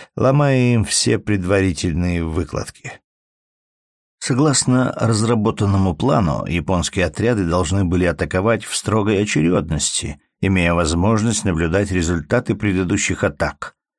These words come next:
Но с самого начала из-за дымной мглы, упорно державшейся над водой и мешавшей не только русским прицельно стрелять, японцы часто теряли из вида друг друга, а порой и противника.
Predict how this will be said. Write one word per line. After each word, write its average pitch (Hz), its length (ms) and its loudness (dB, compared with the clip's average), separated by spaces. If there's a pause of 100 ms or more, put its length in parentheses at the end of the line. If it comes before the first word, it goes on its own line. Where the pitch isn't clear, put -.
(380)
Но 101 280 2
с - 60 -4
самого 98 420 2
начала 90 480 0
из-за 82 240 0
дымной 87 420 0
мглы, 87 560 0 (340)
упорно 107 440 0
державшейся 104 760 0
над 98 180 0
водой 98 400 2
и - 20 2
мешавшей 98 640 0
не 95 100 2
только 92 420 0
русским 87 480 -2
прицельно 85 580 0
стрелять, 98 640 -2 (480)
японцы 151 440 2
часто 131 520 0 (160)
теряли 123 360 4
из 120 180 4
вида 120 320 4
друг 110 260 2
друга, 76 500 0 (220)
а 90 100 0
порой 104 280 2
и - 20 0
противника. 98 920 -4